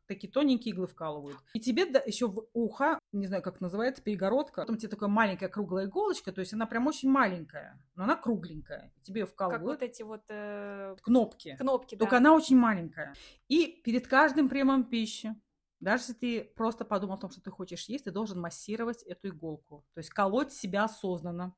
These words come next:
Speaker 2: Для меня сейчас это выглядит как, э, тренировка собачки Павлова. Ты захотел поесть, сделай себе больно и не ешь.
Speaker 1: Открою маленькую тайну.
Speaker 2: Давай.
Speaker 1: Это не помогло.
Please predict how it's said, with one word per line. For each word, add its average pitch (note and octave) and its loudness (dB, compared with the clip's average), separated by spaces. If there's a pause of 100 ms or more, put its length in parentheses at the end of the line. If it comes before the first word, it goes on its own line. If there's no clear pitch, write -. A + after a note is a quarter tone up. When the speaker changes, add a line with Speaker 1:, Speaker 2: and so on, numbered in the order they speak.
(100)
Speaker 2:
Для A3+ -6
меня B3 -4
сейчас C4+ -10
это A3 -12
выглядит B3+ -2
как, G#3 -10
э, G#3+ -4
тренировка A#3+ -2
собачки B3+ -4
Павлова. G#3+ 2
Ты C4 -6
захотел C4 -2
поесть, C4 -2
сделай C#4 -2
себе C4 -4
больно E4 0
и D#4+ 0
не D#4+ 2
ешь. B3+ -4 (400)
Speaker 1:
Открою - -10
маленькую - -20
тайну. - -20 (300)
Speaker 2:
Давай. - -20 (320)
Speaker 1:
Это - -14 (280)
не - -20
помогло. - -18